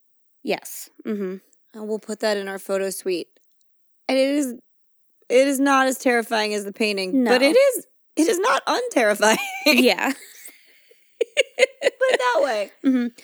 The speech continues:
Speaker 1: But he does, it, he does say that the little girl in the painting is a,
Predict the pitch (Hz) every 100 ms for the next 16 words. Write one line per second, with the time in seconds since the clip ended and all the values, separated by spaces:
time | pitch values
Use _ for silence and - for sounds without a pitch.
0 | - - 247 240 226 277 240 262 277 277
1 | - 247 247 - 262 262 262 - 226 220
2 | 202 202 208 208 202 208 190 190 185 170
3 | 185 175 175 - 180 170 - 175